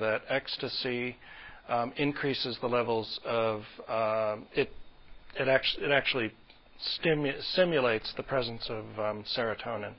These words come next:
in your synapses. And your body will start slowing down its natural production of serotonin. And what will happen is when you come off of,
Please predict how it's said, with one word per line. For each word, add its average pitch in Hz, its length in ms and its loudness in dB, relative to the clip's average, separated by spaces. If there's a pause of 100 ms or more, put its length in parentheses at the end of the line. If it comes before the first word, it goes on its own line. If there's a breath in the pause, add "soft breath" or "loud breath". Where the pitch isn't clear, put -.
(580 loud breath)
in 113 100 -6
your 110 100 -4
synapses. - 720 -2 (420 loud breath)
And 131 340 4
your 127 100 4
body 135 280 8
will 123 160 2
start 131 340 4 (180)
slowing 127 300 4
down 123 280 6
its 117 180 -4
natural 123 440 2
production 110 480 -2
of 104 60 -8 (100)
serotonin. 104 640 -4 (560 loud breath)
And 113 560 4
what 113 100 6
will 107 60 6
happen 113 280 4
is 110 140 -2
when 110 120 0
you 101 140 -4
come 107 160 2
off 113 240 4
of, 113 120 -2